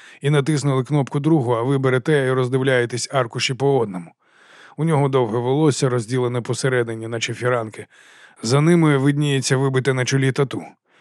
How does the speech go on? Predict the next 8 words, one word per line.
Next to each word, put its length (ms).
Через 300
низьку 320
роздільну 460
здатність 500
тату 220
неможливо 520
розгледіти 580
чітко, 480